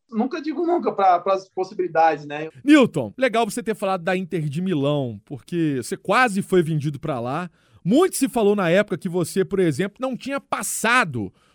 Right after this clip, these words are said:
Speaker 2: no exame médico. Foi isso mesmo que aconteceu? Acho que agora o espaço é bom pra você explicar o que que de fato aconteceu naquela época, Nilton.
Speaker 1: Já tinha já um, um agente desde o começo do ano que tava me observando,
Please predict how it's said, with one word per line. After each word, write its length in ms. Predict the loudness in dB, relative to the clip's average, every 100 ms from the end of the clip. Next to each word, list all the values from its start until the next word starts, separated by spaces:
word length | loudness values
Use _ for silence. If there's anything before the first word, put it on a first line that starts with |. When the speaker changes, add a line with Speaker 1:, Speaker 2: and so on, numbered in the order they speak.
| _
Speaker 2:
no 140 | -6 -2
exame 640 | 0 4 4 4 0 -4
médico. 640 | 0 2 2 -2 -12 -14 -14 _ _ _
Foi 320 | -4 2 4
isso 280 | 2 0 0
mesmo 280 | 0 0 -4
que 60 |
aconteceu? 760 | -4 -4 -4 -2 2 4 2 0 _ _ -10
Acho 220 | -10 -6
que 40 |
agora 280 | -4 0 0
o 20 |
espaço 420 | -2 -2 -2 0
é 60 | -2
bom 160 | -2 -4
pra 100 | -2
você 300 | 0 0 -2
explicar 640 | -2 -6 -4 -2 -2 -4 _ _
o 100 | -12
que 160 | -8 -8
que 100 | -4
de 120 | -6
fato 340 | -2 0 0
aconteceu 420 | -4 -6 -6 -6 -6
naquela 320 | -4 -2 0
época, 280 | 0 0 2
Nilton. 400 | 2 2 -4 -20 _ _ _ 0
Speaker 1:
Já 180 | 0 0
tinha 460 | -4 -14 -12 -12
já 400 | -4 0 0 -2 _ _
um, 880 | -10 -8 -6 -8 -10 -12 -12 -10 -12 -14 _
um 80 | -6
agente 440 | -4 -6 -10 -4
desde 180 | -2 -2
o 60 | -2
começo 340 | -6 -8 -10
do 140 | -8 -4
ano 240 | -4 -6
que 100 | -6
tava 260 | -4 -4 -6
me 120 | -10
observando, 640 | -12 -6 -4 -2 -4 -6